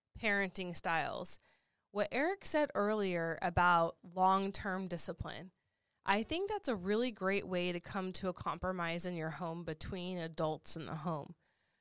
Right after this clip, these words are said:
So if you could, the behavior, let's not focus on the behavior or what's being done with this child that we're trying to discipline. What if we switched focus and really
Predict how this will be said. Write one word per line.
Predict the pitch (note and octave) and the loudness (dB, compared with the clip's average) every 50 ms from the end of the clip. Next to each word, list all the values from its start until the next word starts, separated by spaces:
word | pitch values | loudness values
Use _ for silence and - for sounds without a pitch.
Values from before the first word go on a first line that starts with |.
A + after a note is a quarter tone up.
| _ _ - | _ _ -6
So | - - A#3 G#3+ G#3+ | 0 4 4 4 4
if | - B3 - - - | 2 0 -4 -4 -2
you | A#3 C#4 D#4 | 0 0 0
could, | D#4 - - F4+ E4 D4 C#4 C4+ B3+ B3+ B3 A3 - - - - _ _ _ _ - - | 0 0 2 4 6 8 8 6 6 4 0 -2 -6 -16 -20 -20 _ _ _ _ -18 -8
the | F#3+ G3 A3 | 2 2 4
behavior, | G#3 A#3+ B3 A#3 - - - C4 C4+ C#4 C#4 C#4+ D#4 D#4+ D#4+ | 4 4 2 2 0 -2 -2 0 0 0 2 2 2 2 4
let's | C#4 A#3+ A#3 A3 - - | 4 4 2 0 0 0
not | A3+ A3 - G3 | 0 0 0 0
focus | - G#3+ G#3 - A3+ G#3+ - A3+ | 0 -2 0 0 -2 -2 0 0
on | G#3+ G#3+ G#3+ | -2 -2 -2
the | G3+ | -4
behavior | F#3 G#3 G3+ F3 F3+ F#3+ F3+ F#3 F#3+ G3+ F#3+ F#3 | -4 -4 -4 -2 0 -2 -2 0 0 2 4 4
or | F3+ F3 | 4 6
what's | F3 E3+ D3 - - - | 4 4 2 0 -4 -6
being | - G3+ F#3+ F3+ F3 F3 E3 | -4 -4 -4 -2 -4 -4 -2
done | E3+ D#3+ D#3+ F3 G3+ C4 E4 F4 - _ _ _ _ _ _ _ _ | -2 0 0 0 0 0 -2 -4 -8 _ _ _ _ _ _ _ _
with | - G#3 G3 - | -2 -2 0 0
this | G3+ F#3 F3 - | 0 -2 -2 -2
child | - - G3 F#3 F3 F3 F3+ F#3+ G3 F#3 | -2 0 2 4 4 4 4 2 2 2
that | F#3+ E3 | 0 0
we're | D#3+ F3 F3 | 0 -2 -4
trying | - - F#3+ F3+ F3+ F#3 F3+ | -4 -4 -4 -2 -2 -2 -4
to | E3 | -4
discipline. | E3+ D#3+ - F3+ F3 - - G#3+ A3+ C4 D#4 E4 _ _ _ _ _ _ _ _ _ _ | -4 -4 -4 -4 -6 -4 -2 -2 -2 -2 -2 -6 _ _ _ _ _ _ _ _ _ _
What | - G3 A3+ C#4+ G4 | 0 2 4 4 6
if | B4 A#4+ - - - | 4 2 2 -2 -4
we | B3+ B3+ B3+ B3 A#3+ A3+ - - _ - | 0 0 2 2 0 -2 -4 -8 _ -6
switched | - - - G#3+ G#3 B3 C4+ - - - - - | -2 -2 0 2 4 2 4 4 0 -2 -2 -4
focus | - - - G#3 G#3 G#3+ G#3 - F#3 E3 E3+ G3+ A#3 - - - - | -8 2 6 8 8 8 6 2 0 0 2 0 0 -2 -6 -6 -6
and | - G3+ G3 G3+ F#3 F3 | -4 -4 -2 -2 -2 0
really | G3 A#3 C4+ C#4+ D#4+ E4 E4 E4 D#4 | 2 2 2 4 2 2 0 0 -2